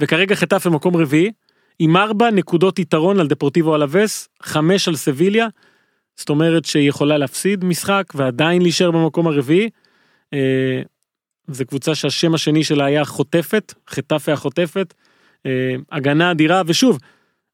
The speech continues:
אני חושב שהסיפור המדהים שם, זה קבוצה שכבשה שלושים ושישה שערים, עשרים ושמונה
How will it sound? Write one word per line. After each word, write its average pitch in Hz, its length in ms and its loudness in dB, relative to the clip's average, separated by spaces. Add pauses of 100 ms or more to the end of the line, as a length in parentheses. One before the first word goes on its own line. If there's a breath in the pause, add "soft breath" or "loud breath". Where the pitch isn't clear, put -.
אני 180 160 2
חושב 202 120 -2
שהסיפור 202 440 0
המדהים 190 320 2
שם, 196 240 0
זה 135 100 -4
קבוצה 151 240 -2
שכבשה 180 520 -2 (300)
שלושים 160 460 0
ושישה 175 340 -2
שערים, 160 440 -2 (840)
עשרים 226 320 2
ושמונה 185 480 2